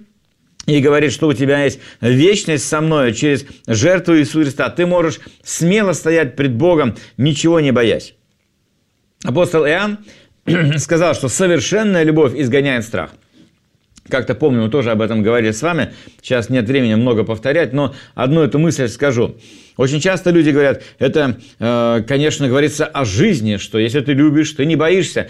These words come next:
Но я думаю, это о том моменте, когда мы стоять будем перед Богом,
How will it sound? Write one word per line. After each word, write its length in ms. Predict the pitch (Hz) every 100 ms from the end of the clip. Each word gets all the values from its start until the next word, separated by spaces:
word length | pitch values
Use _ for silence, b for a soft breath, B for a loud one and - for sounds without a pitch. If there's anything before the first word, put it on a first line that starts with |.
| B B
Но 220 | 147 233
я 180 | 240 185
думаю, 360 | 127 175 196
это 300 | 202 175 170 160 160
о 40 | 147
том 200 | 151 147
моменте, 560 | 170 214 214 135 90 - B B
когда 500 | 151 143 156 143 123 B B
мы 220 | - 143 160
стоять 520 | - 175 170 151 127
будем 300 | 135 139 123
перед 340 | 147 151 127
Богом, 840 | 104 90 151 214 214 120 120 156